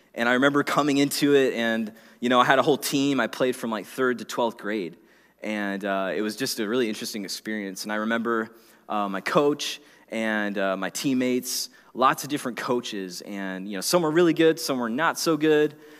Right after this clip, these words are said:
And, you know, by senior year, I was a little burnt out, and I was like, "I'm gonna be good now. <laughs> I'm done playing basketball."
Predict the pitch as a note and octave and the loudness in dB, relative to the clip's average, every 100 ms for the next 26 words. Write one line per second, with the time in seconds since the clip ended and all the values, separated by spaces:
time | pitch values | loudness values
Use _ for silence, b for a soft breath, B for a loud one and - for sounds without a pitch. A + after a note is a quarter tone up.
0 | B - B2+ B2 A#2 A#2 A#2 A#2 A#2+ - | B -4 0 0 0 0 2 2 2 0
1 | E3+ D#3 C#3 C3+ C3 A#2+ A#2+ B2+ A2+ A#2+ | 0 2 2 4 4 2 0 -2 -2 -2
2 | G#2 G2+ F#2 - B B - G#2 G2+ G2 | -2 -2 -2 -4 B B -6 -2 -2 -4
3 | F#2 G2+ F#2+ G2+ A2+ A#2+ B2 B2+ D#3 C#3+ | -4 -4 -2 -2 -2 -2 0 4 4 4
4 | G#2 F2 - - B2 B2+ D3 D#3+ C3+ C3 | 0 -4 -8 -6 0 4 6 4 2 4
5 | C#3+ C3+ C#3+ A#2+ A2+ A2 A2+ G2 F#2 | 4 4 0 4 2 2 0 -4 -4